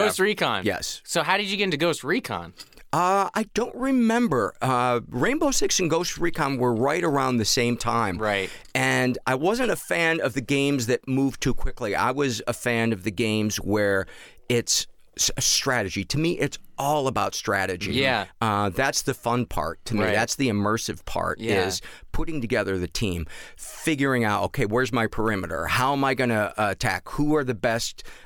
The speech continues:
Speaker 2: uh, team members that
Speaker 1: Nice.
Speaker 2: work together?"
Speaker 1: Do, do you know
Speaker 2: Um,
Speaker 1: what X com is?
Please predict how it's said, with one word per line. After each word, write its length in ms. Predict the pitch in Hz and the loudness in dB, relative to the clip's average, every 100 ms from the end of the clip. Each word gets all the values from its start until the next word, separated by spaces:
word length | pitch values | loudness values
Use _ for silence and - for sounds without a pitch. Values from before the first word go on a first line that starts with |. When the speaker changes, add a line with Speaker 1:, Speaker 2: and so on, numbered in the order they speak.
| - | -4
Speaker 2:
uh, 280 | 120 107 101 | 0 2 0
team 220 | - 135 123 | 0 0 2
members 400 | 113 101 98 95 | 2 0 -2 0
that 120 | 113 | 0
Speaker 1:
Nice. 280 | 170 165 107 | 2 0 2
Speaker 2:
work 280 | 139 131 - | 2 0 -4
together?" 560 | 107 120 113 98 85 - | -2 0 0 0 -2 -6
Speaker 1:
Do, 80 | 127 - - | -10 -10 -4
do 80 | 101 | -2
you 40 | 120 | 0
know 60 | |
Speaker 2:
Um, 40 | 143 | 0
Speaker 1:
what 80 | 113 | -2
X 180 | 117 | -4
com 280 | - 156 170 | -2 -2 0
is? 280 | 185 196 | 0 -2